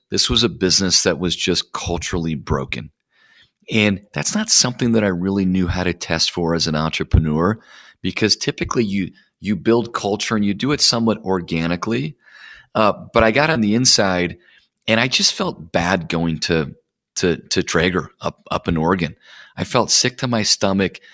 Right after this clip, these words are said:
every time I walked in this place. And the more time I spent there, the more I identified it with, uh, uh, with a toxic culture. And so that, that was challenge. Uh, from a business perspective,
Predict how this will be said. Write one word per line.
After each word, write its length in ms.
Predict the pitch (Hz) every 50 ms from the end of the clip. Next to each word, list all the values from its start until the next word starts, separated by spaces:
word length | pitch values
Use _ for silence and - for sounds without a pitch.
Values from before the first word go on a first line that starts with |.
| - - _ _ _ _ -
every 280 | 110 107 104 120 120
time 280 | 110 - - 113 107 104
I 80 | 98 92
walked 360 | 87 92 87 85 85 - -
in 180 | 110 123 127
this 180 | 123 110 - -
place. 480 | - - 90 87 82 82 82 - - - - - - - - - - - - -
And 140 | 117 117 123
the 40 | 123
more 200 | 131 147 160 156
time 260 | - - 135 127 120
I 100 | 113 107
spent 360 | - - - 113 107 104 -
there, 160 | - 104 101
the 120 | 92 95 90
more 440 | 92 92 95 95 95 92 92 92 - _ _ _ _ _ _ -
I 120 | 98 101
identified 640 | 101 92 87 101 - 87 92 92 - - 87 90 85
it 80 | 82 67
with, 300 | 80 85 80 - - - - - 98
uh, 40 |
uh, 480 | 87 - - - 87 82 - - - 80 80 87 - - 73
with 220 | 82 92 87 -
a 40 | 82
toxic 440 | - - 80 80 82 - - 71 -
culture. 380 | - 71 71 - - - - _ _ - - - - - _ _
And 140 | - 104 104
so 120 | - 117
that, 260 | 117 120 117 101 101 104
that 160 | 110 104 95
was 120 | 95 90
challenge. 460 | - - 87 71 57 57 - - - - - - - - - - _ _ -
Uh, 180 | 110 104 98
from 240 | - - - - 139
a 60 | 135
business 380 | - - - - - 104 101 -
perspective, 800 | - - 117 110 - - - 104 101 - - 104 95 87 -